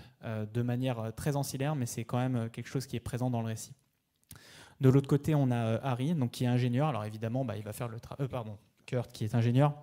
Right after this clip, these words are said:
Et donc évidemment, il aura le travail, euh, de, de réparer, euh, et d'assister, euh, les soldats, euh, évidemment. Et il,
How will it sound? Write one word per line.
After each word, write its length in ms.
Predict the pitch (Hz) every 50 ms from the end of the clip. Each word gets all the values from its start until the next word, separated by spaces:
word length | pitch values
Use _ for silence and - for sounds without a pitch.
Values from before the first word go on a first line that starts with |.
| - - - - - - - _ _
Et 60 | 131
donc 200 | 123 139 139 -
évidemment, 380 | 156 143 139 147 143 147 156 160
il 100 | 156 139
aura 140 | 123 120 123
le 80 | 123
travail, 420 | - - - 127 127 135 143 135 127
euh, 80 | 120 113
de, 300 | 117 120 117 117 113 113
de 140 | 110 117
réparer, 520 | 117 113 135 131 131 - 123 117 123 139 151 147 - - -
euh, 200 | 120 113 110 107
et 100 | 104 113
d'assister, 720 | 117 123 120 - - 131 - - - - 135 135 143 143 139 - 117
euh, 340 | 117 110 104 104 104 107
les 160 | 107 107 110 113
soldats, 460 | 110 - 120 110 110 107 123 151 - - - - - - - _ _ 120
euh, 460 | 117 110 110 107 107 107 107 110 107 -
évidemment. 640 | - 120 120 120 117 127 120 120 131 139 151 - -
Et 400 | - 127 123 123 120 120 120 120
il, 600 | 120 - 98 135 131 123 120 120 117 113 113 107